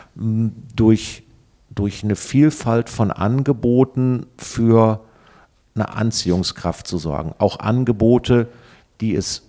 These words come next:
vielleicht manchmal an anderer Stelle gibt, aber nicht so geballt.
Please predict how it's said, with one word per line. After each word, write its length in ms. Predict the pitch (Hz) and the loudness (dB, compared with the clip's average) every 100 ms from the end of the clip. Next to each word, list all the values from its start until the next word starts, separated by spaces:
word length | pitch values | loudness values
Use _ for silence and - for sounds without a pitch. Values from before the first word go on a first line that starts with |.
| _ | _
vielleicht 380 | - 101 95 - | -4 0 0 0
manchmal 480 | 92 104 - 98 95 | 0 0 -2 0 2
an 100 | 90 | 0
anderer 360 | 90 90 80 | -2 -2 -4
Stelle 400 | 76 - 95 135 | -4 0 0 0
gibt, 320 | 147 - - - | -2 -4 -6 -8
aber 440 | 98 101 107 104 - | -4 0 2 2 0
nicht 260 | 104 110 - | -2 -2 -2
so 140 | 104 | -4
geballt. 520 | 98 80 78 73 - | -2 -4 -2 -4 -6